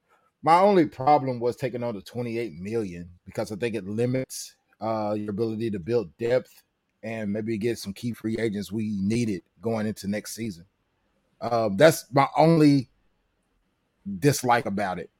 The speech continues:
Now, hindsight or revisionist history, I guess, tells me that it looks like now we probably could have got a, somebody cheaper, like a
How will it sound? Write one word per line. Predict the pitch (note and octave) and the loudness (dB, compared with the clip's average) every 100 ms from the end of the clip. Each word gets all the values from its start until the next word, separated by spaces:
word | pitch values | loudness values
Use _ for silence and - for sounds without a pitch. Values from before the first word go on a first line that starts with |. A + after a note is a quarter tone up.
| - | 2
Now, | D3 C#3 C3+ - _ _ _ _ _ _ _ _ _ - - _ _ _ | 6 6 6 0 _ _ _ _ _ _ _ _ _ -20 -20 _ _ _
hindsight | - E3+ D#3+ - D3+ C#3+ C3+ - | 4 6 6 8 10 10 6 0
or | B2+ B2 G#2+ | 0 0 0
revisionist | A2 B2+ G#2+ B2+ C3 A2+ | -2 0 2 2 0 -2
history, | C3 B2+ A2+ G#2+ | -2 -2 -2 0
I | G#2+ | 0
guess, | A2 A2 - - _ _ - | -2 -4 -6 -16 _ _ -18
tells | - C#3+ A#2 | 2 4 4
me | C3 | 2
that | A#2+ A2+ - | 2 -2 -4
it | A#2+ | -6
looks | B2+ B2+ B2+ | -2 -2 0
like | A#2 | 0
now | A2+ B2 | 2 4
we | A#2+ A2 | 4 2
probably | B2 A#2 A2+ | 2 2 0
could | - | -2
have | A2+ | -2
got | G#2+ A2+ | 0 0
a, | G#2+ - - | -2 -6 -8
somebody | - A#2 G#2+ | -4 -2 -2
cheaper, | G2 - G#2 A2+ | -6 -6 -2 -2
like | G#2 G2+ | -2 -4
a | G2 F#2+ | -6 -6